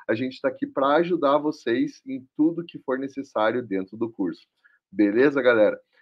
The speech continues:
Então, ah, queria agradecer muito a presença de vocês nessa aula inaugural de hoje. Agradecer a professora Mariana também por todas as explicações aqui sobre o,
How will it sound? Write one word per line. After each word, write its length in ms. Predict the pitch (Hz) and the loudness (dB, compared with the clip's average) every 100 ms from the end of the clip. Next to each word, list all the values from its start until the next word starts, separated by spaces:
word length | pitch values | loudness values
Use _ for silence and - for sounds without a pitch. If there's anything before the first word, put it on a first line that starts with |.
| _ - | _ 2
Então, 340 | 147 170 170 135 | 4 4 0 0
ah, 320 | 120 120 117 120 | 2 4 0 -2
queria 220 | 139 156 | 0 2
agradecer 560 | 147 143 131 120 156 | 2 -2 -2 0 2
muito 420 | 151 143 175 202 175 | 2 2 0 0 -4
a 40 | |
presença 460 | 147 123 127 127 135 | -2 -4 -4 -6 -8
de 80 | |
vocês 480 | 117 110 - 110 127 | -6 -6 -4 -4 -4
nessa 300 | 113 113 - | -6 -6 0
aula 260 | 110 113 110 | 2 4 2
inaugural 480 | 107 104 101 95 95 | 2 0 0 0 0
de 160 | - | -4
hoje. 380 | 87 113 131 139 - - | -2 0 0 -4 -16 -8
Agradecer 560 | 107 110 120 117 110 - | -4 0 0 -2 -4 0
a 80 | - | 0
professora 400 | 120 113 117 107 | -2 -6 -4 -4
Mariana 640 | 98 92 90 120 123 107 | -2 -2 2 4 4 0
também 580 | 101 95 107 120 113 107 - | -8 -4 -4 -4 -6 -8 -6
por 200 | 101 95 | -6 -2
todas 240 | 117 110 | -4 -4
as 100 | 107 | -8
explicações 960 | 104 _ 98 92 90 - 98 120 131 110 | -12 _ -16 -8 -8 -6 -4 -4 -4 -8
aqui 240 | - 107 | -12 -12
sobre 400 | 107 104 113 120 | -8 -4 -2 0
o, 100 | 110 | -2